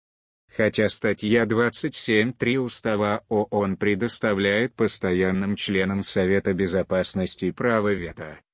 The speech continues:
это полномочие не является абсолютным. Оно должно осуществляться в строгом соответствии с целями и принципами Устава, статьи один и двадцать четыре, и добросовестностью, статья два два.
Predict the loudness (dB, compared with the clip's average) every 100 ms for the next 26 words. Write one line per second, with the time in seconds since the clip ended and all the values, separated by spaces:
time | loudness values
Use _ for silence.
0 | -2 0 0 0 0 0 -2 -6 -8 0
1 | 4 4 4 2 2 0 0 0 0 0
2 | 0 0 -4 -14 -16 -20 _ _ _ -4
3 | 0 4 4 4 4 2 -2 -2 -2 -2
4 | -4 -6 -4 -2 0 0 0 0 -2 0
5 | 0 2 2 0 -2 -4 -2 -2 -2 -4
6 | -4 -4 -4 -2 2 2 2 2 2 2
7 | 2 0 0 -2 0 0 0 -4 -4 -2
8 | -4 -6 -12 _ _ -10 -2 -2 -2 -2
9 | 2 4 2 0 0 0 0 -2 -2 -4
10 | -4 -4 -2 -2 -2 -6 -16 _ 0 2
11 | 2 2 0 0 0 0 -2 -6 -10 -10
12 | -10 -14 -18 _ _ -8 2 2 2 0
13 | 0 0 0 0 -4 -6